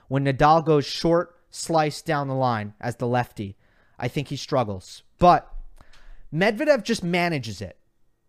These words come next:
It's not that it's not a good play to slice against Medvedev. It is, but Daniil manages it very, very well. Uh, Sinner is a little bit different. You know, he hits pretty heavy topspin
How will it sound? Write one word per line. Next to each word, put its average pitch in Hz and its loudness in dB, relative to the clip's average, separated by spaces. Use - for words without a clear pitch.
It's 165 -6
not 220 2
that 302 -2
it's 277 -6
not 220 0
a 196 0
good 165 -2
play 165 2
to 127 -2
slice 147 -2
against 135 -6
Medvedev. 113 -6
It 160 0
is, 117 0
but - -6
Daniil 170 0
manages 156 -2
it 107 -8
very, 135 0
very 110 -2
well. 101 -8
Uh, 139 2
Sinner 247 4
is 220 0
a 208 2
little 190 6
bit 160 0
different. 208 2
You 165 -4
know, 156 2
he 151 -6
hits 156 -6
pretty 156 -6
heavy 127 -6
topspin 180 -2